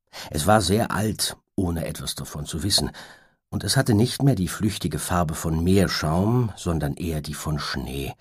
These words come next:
in einer mondhellen Nacht. Seine Augen aber waren frisch und klar,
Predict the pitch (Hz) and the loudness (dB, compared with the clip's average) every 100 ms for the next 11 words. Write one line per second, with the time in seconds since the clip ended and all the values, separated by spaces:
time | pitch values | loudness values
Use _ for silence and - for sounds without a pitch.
0 | _ _ _ _ - 64 65 65 69 65 | _ _ _ _ -8 -8 -8 -6 -6 -6
1 | - - 67 64 64 71 - - _ _ | -8 -8 -8 -6 -6 -8 -8 -14 _ _
2 | _ _ _ _ _ - - - 87 82 | _ _ _ _ _ -20 -6 0 2 2
3 | 85 85 110 110 113 104 92 82 - - | 0 -2 -2 -6 -4 -2 -2 -2 -4 -6
4 | 123 - 76 - - 90 69 - | -6 -6 -8 -8 -6 -4 -4 -6